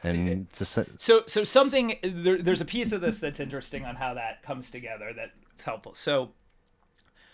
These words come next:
Speaker 2: the, I know nobody in Los Angeles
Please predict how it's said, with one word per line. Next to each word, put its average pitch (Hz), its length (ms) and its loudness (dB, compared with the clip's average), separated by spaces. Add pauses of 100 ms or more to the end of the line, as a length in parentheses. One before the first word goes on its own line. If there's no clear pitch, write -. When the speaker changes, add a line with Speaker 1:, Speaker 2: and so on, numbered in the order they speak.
(280)
Speaker 2:
the, 156 480 4 (760)
I 226 160 8
know 254 160 6
nobody 180 640 6
in 156 100 2
Los 147 260 0
Angeles 131 760 -4